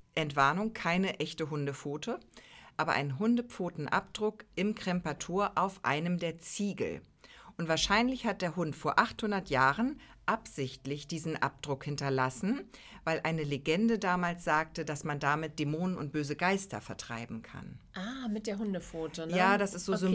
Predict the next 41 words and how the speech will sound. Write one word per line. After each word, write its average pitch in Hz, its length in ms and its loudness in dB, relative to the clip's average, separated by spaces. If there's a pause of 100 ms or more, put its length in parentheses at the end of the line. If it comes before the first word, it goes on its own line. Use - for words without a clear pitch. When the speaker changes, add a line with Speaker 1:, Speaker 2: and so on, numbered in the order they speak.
Speaker 1:
symbolisch 151 540 6
Speaker 2:
Das 254 260 2
wusste 262 220 2
ich 247 80 0
Speaker 1:
irgendwie. 240 160 2
Speaker 2:
nicht, 226 180 -2
warum. 175 280 -2
Ich - 160 -4
wusste, 233 260 -2
dass 214 160 -4
die 214 140 -2
da 214 260 -2
ist, 294 340 -6
aber 220 140 -6
ich 220 120 -10
wusste 220 260 -8
nicht, 220 200 -6
warum. 190 560 -6
Speaker 1:
Genau, 196 500 2
und 160 200 -2
man 170 180 0
kann 233 340 0
diesen 196 300 0
Hundepfotenabdruck 190 1000 -2
im 147 120 -2
Krempertor 185 680 -2
sehen 156 360 -2
und - 140 -8
ich - 160 -14
verrate 151 440 -6
euch 151 160 -8
jetzt, 151 260 -6 (140)
wo 143 240 -2
der 143 240 -2
ist. - 260 -6
Dann 127 120 -2
müsst 160 180 -6
ihr 143 80 -2
nicht 139 160 -6
lange 127 220 -2
suchen. 127 400 -4